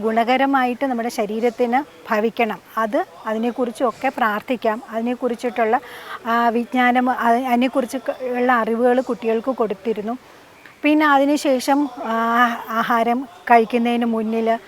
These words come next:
ആഹാരം എങ്ങനെ, ആ, കഴിക്കണം, ആഹാരം നിലത്തിരുന്ന് കഴിക്കണം, ആ, ആ, ആഹാരം നിലത്തിരുന്ന് കഴിക്കണോ അതോ ആഹാരം,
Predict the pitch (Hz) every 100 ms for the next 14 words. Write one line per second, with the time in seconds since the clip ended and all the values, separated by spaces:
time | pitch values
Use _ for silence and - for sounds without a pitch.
0 | - - 233 220 254 247 226 254 277 269
1 | - - 220 220 214 - 233 240 - 214
2 | - - - - - 233 247 240 240 226
3 | 226 262 294 269 240 226 214 208 220 214
4 | 220 - - - - - 214 220 214 220
5 | 220 202 226 254 254 247 226 240 - 254
6 | 254 240 226 220 226 226 240 - 226 233
7 | 233 220 196 226 233 240